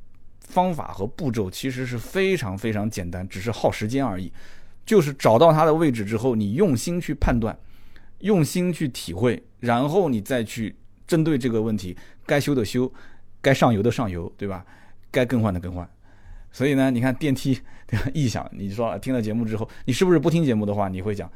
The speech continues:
，“哎，算了，你给他想一想吧，客户那边就是反正请他吃个饭或者怎样，就算了，不要去太在意。”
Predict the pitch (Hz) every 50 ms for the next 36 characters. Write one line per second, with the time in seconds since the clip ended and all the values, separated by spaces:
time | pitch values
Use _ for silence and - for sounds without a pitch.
0 | - - - - 87 - - - - 208 - - - - - - - - 104 135
1 | - - - - - - - - - 143 127 - 143 117 117 117 113 113 110 110
2 | 104 98 98 98 92 101 113 - - 98 98 104 - 117 120 120 123 117 101 101
3 | 104 107 107 98 76 76 104 95 87 101 104 - - 113 98 87 - 98 107 127
4 | 120 113 101 107 101 95 - 104 90 90 95 -